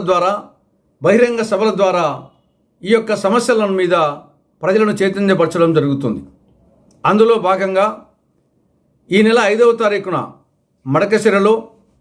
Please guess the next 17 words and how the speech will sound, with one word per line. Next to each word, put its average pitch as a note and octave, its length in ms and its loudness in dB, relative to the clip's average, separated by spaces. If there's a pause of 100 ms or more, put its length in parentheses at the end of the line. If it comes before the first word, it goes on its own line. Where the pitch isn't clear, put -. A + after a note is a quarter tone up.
(440)
ఆరవ A3 280 2 (100)
తారీఖున G3+ 400 -2 (540)
మాచర్లలో, G3+ 680 0 (680)
ఏడవ A3+ 320 2 (100)
తారీఖున G3+ 400 -2 (560)
బాపట్లలో, G3+ 560 0 (840)
ఎనిమిదవ A#3 420 2
తారీఖున G3+ 380 -2 (420)
జంగారెడ్డిగూడెంలో, G3+ 840 2 (680)
తొమ్మిదవ A3+ 440 4
తారీఖున G3 380 -2 (400)
తునిలో, G#3+ 360 2 (640)
పదవ A3+ 260 2 (100)
తారీఖున G3+ 360 -2 (440)
పాడేరులో, G3+ 520 0 (560)
పదకొండవ A3+ 540 2
తారీఖున F#3+ 360 -4